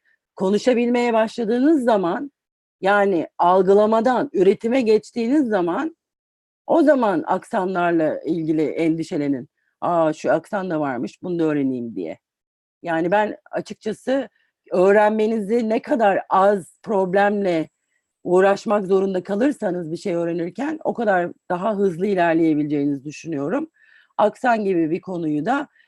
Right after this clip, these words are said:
daha sonra öğrenme çerçevenize eklerseniz, eee, daha kolay olacaktır diye düşünüyorum.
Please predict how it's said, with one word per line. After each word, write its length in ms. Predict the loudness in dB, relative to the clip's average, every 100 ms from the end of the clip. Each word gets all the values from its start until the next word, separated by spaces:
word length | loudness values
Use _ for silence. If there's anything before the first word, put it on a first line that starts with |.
| _
daha 240 | 2 2 0
sonra 440 | -2 -2 0 0
öğrenme 720 | 2 2 2 -2 -2 -2 -2 -6 _ _ _ _ _ _ _ -20 -8
çerçevenize 800 | 0 0 2 2 2 2 2 2
eklerseniz, 1080 | 4 2 0 2 2 -2 -4 -2 -4 -8 _ _ _ _ _ _
eee, 680 | -8 -4 -2 -2 -4 -4 -6 -10 -14 _ _ _ -12 -4
daha 200 | -2 -2
kolay 280 | 0 2
olacaktır 580 | 2 2 -2 -4 -6 -6
diye 160 | -4 -6
düşünüyorum. 560 | -8 -12 -14 -14 -16